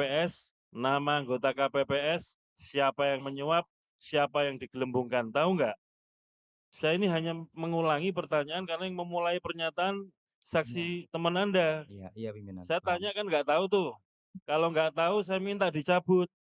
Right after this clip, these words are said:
Speaker 1: Nah, kalau
Speaker 2: Iya.
Speaker 1: Anda sekarang tampil di sini, saya mau tanya, T P S mana?
Speaker 2: Ada dalam
Speaker 1: Iya.
Speaker 2: laporan.
Speaker 1: Sebut T P S mana?
Speaker 2: Kalau untuk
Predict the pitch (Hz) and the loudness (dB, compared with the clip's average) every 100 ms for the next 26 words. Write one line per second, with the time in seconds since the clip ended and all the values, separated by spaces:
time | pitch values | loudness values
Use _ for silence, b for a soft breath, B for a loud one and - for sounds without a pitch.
0 | _ _ _ - 123 139 151 160 160 160 | _ _ _ -10 -6 -2 -2 -2 -2 -4
1 | 165 165 160 170 190 208 208 180 170 185 | 0 -2 -2 0 0 2 0 0 -4 -4
2 | 190 185 175 175 170 170 156 - _ _ | -2 0 0 2 0 0 -2 -4 _ _
3 | - - 170 180 175 175 175 175 135 95 | -4 0 2 4 2 4 2 4 0 -2
4 | - _ - 113 127 127 113 110 107 165 | -14 _ -6 -4 0 0 0 -2 -2 2
5 | 185 143 107 92 87 _ _ - 175 190 | 4 2 -2 -14 -20 _ _ -12 -10 0
6 | 208 - _ _ - 180 190 180 180 165 | 0 0 _ _ -8 -4 0 0 2 2
7 | 143 107 147 151 147 143 139 | 2 0 0 0 -4 -8 -8